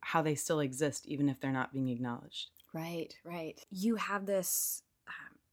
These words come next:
Speaker 2: this feeling and the idea about how your individual experience also is connected to a cultural experience or the experience of a country. How did you take that and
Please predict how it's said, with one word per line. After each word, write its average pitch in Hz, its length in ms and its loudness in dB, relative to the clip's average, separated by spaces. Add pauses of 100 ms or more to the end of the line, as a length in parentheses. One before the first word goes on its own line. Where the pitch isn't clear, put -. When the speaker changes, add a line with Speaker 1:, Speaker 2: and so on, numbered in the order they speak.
(440)
Speaker 2:
this - 180 -8
feeling 185 640 2
and 139 200 -4 (100)
the 160 120 -2
idea 160 280 -2
about 147 220 2
how 160 680 6 (460)
your 165 120 0
individual 165 520 2
experience 151 920 -2 (420)
also 156 640 2
is 156 120 -2
connected 147 500 -2
to 143 160 0
a 131 60 0
cultural 165 420 -2
experience 139 720 -4
or 127 40 -8
the 131 80 -2
experience 135 440 -6
of - 80 -16
a 110 80 -10
country. 151 800 -2 (520)
How 208 220 4
did 233 180 4
you 220 100 2
take 185 460 -4
that 156 840 2 (500)
and 170 320 0